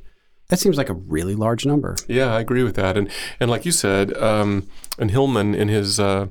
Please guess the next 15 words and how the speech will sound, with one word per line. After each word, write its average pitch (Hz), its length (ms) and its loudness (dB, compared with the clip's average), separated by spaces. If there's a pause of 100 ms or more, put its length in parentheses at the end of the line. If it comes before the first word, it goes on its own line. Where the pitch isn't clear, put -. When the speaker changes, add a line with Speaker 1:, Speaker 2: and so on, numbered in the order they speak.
(400)
Speaker 2:
in 113 80 0
his 104 160 -2
work, 123 360 0
he 147 60 -4
kind 110 200 0
of 98 160 -2 (260)
gets, - 200 -2 (220)
you 120 120 2
know, 98 100 2
really 110 300 0
into 98 140 0
the 92 100 -2
details 104 480 0
here, 101 240 0
but 98 240 -2